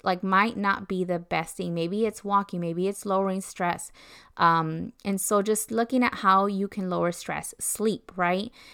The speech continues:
Um, getting as much rest as possible and lowering that cortisol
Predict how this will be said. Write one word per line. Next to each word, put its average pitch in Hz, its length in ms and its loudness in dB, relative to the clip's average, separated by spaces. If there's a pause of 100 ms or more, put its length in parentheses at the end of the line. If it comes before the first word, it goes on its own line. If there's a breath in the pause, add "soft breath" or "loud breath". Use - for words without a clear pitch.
(180 loud breath)
Um, 170 400 0
getting 208 260 0
as 196 160 0
much 190 280 -4
rest 180 320 0
as 190 120 -4
possible 175 440 -2
and 170 180 -2
lowering 170 280 0
that 170 140 -6
cortisol 165 640 -2